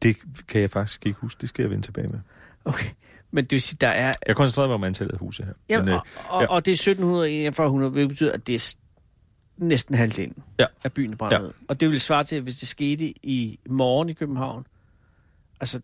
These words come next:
Speaker 2: det vil jo være en, en vanvittig katastrofe.
Speaker 1: Ja.
Speaker 2: Altså, hvor
Speaker 1: Og
Speaker 2: mange, jeg ved ikke, hvor mange bygninger, der er i København, men
Speaker 1: Og,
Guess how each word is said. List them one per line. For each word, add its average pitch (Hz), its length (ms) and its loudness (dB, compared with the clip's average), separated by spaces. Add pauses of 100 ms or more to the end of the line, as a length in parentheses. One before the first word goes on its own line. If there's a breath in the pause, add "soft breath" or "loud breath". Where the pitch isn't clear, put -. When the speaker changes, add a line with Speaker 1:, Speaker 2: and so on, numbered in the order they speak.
Speaker 2:
det 143 140 0
vil 135 120 -4
jo 131 80 2
være 120 260 0 (100)
en, 117 160 -6 (1400)
en 147 320 -2
vanvittig 123 440 0
katastrofe. - 520 -10
Speaker 1:
Ja. - 40 -4 (280 loud breath)
Speaker 2:
Altså, 123 120 -6
hvor 135 80 0
Speaker 1:
Og 113 60 4
Speaker 2:
mange, 147 220 -2 (280)
jeg 131 160 2
ved 151 100 0
ikke, 135 140 -4
hvor 120 80 -6
mange 113 220 -4 (140)
bygninger, 113 340 -6
der 104 80 -6
er 104 40 -6
i 107 40 -8
København, 107 440 -12
men 113 80 -4 (200)
Speaker 1:
Og, 107 140 0